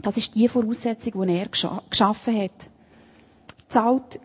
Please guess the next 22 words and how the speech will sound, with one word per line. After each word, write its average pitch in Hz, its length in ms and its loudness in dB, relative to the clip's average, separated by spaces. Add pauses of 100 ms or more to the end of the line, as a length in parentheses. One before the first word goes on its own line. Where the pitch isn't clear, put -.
ist - 320 0
zahlt. 143 600 -6 (1300)
Punkt. 175 600 -4 (1700)
Und 214 120 2
das 233 140 4
ist - 120 2
die - 40 -20
Voraussetzung 247 840 2
dafür, 262 280 2
dass 233 200 0
ich 202 100 -2 (260)
jeden 240 520 2
Tag 220 400 0
ständig 233 580 0
erneuert 220 640 0
werde 226 380 0 (360)
und, 208 380 4
ähm, 190 320 0
Jesus 214 400 2
ähnlicher 202 500 -4
kann 202 220 -2
werden. 180 420 -6